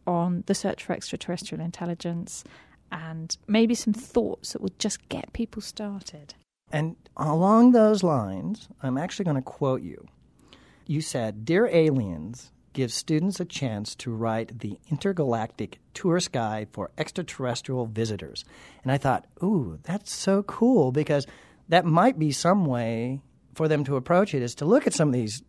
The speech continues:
Speaker 2: tour guides, that if you're gonna go tour England, or if you're gonna tour Australia, or you're gonna go to South America.
Speaker 1: That's a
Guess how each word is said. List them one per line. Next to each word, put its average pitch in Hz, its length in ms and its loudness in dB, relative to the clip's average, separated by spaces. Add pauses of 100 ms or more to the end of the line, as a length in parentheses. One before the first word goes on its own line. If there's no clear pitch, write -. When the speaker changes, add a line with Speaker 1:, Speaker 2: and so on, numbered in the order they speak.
Speaker 2:
tour 127 280 -2
guides, 101 440 -4
that 107 160 -6 (100)
if 139 160 -4
you're 143 80 2
gonna 135 220 4
go 131 220 4
tour 127 500 -2 (320)
England, 143 480 6
or 135 100 4
if 123 80 -2
you're 147 80 -2
gonna 127 140 0
tour 131 420 2
Australia, 131 680 2
or 117 140 0
you're 120 80 -2
gonna 131 160 0
go 123 160 0
to 127 100 0
South 123 320 2
America. 123 640 -2 (420)
Speaker 1:
That's 339 280 4
a 349 80 0